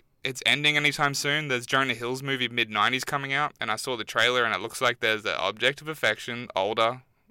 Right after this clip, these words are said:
lady, you know, that'll probably lead him on, <laughs> that he probably won't end up with. And I don't think it's necessarily a bad trope, since our characters, our young characters, need to experience disappointment, and they need to learn from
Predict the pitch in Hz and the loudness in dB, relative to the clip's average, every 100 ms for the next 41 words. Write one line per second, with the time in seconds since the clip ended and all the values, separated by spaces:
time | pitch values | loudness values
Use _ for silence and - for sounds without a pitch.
0 | - 110 107 113 110 110 _ _ _ _ | -6 0 2 2 -2 -6 _ _ _ _
1 | 113 98 107 110 107 104 120 113 104 127 | -6 -2 -2 -2 -4 -2 -4 -2 2 2
2 | 123 107 151 - 175 - - - - - | 2 0 -2 -4 -2 -4 -6 -10 -10 -8
3 | 117 120 127 123 117 - _ - 117 113 | -4 2 2 2 0 -2 _ -8 -2 0
4 | 104 110 110 - 143 180 302 294 240 170 | 0 0 -2 -2 0 0 -2 -4 -4 -2
5 | 160 143 139 127 127 117 101 95 95 - | -2 0 2 4 4 2 0 -2 -2 -2
6 | 135 151 - - _ _ - 156 147 123 | -2 -2 -6 -20 _ _ -8 -2 2 4
7 | - 131 131 - 117 104 107 113 123 123 | 6 4 4 0 0 4 4 4 0 2
8 | 117 113 107 117 117 104 - - 123 113 | 0 0 -6 -8 -6 -6 -4 2 2 2
9 | - - 104 117 123 87 - - 101 107 | -4 -10 -8 -6 -4 -6 -10 -12 -4 -2
10 | 113 110 104 107 107 113 95 92 | -4 -6 -6 -4 -4 -6 -8 -10